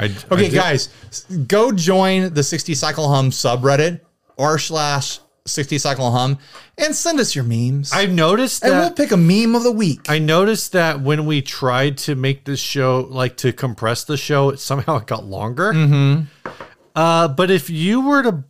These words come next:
Speaker 1: buy
Speaker 2: Well, we tried to compress the show to fit more stuff in it.
Speaker 1: That's true. <laughs>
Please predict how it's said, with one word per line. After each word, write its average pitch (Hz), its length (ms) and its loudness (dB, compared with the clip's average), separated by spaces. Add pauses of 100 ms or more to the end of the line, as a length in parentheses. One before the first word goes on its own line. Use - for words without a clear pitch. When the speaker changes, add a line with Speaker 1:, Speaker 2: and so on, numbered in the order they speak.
(160)
Speaker 1:
buy 165 260 0
Speaker 2:
Well, 170 140 4
we 170 80 4
tried 180 240 0
to 190 80 -2
compress 156 400 -2
the 139 100 2
show 165 260 2
to 120 300 0
fit - 180 -2
more 113 200 0
stuff 113 280 -2
in 92 120 -4
it. 85 140 -10 (380)
Speaker 1:
That's - 300 -4
true. 131 400 2
<laughs> - 40 -16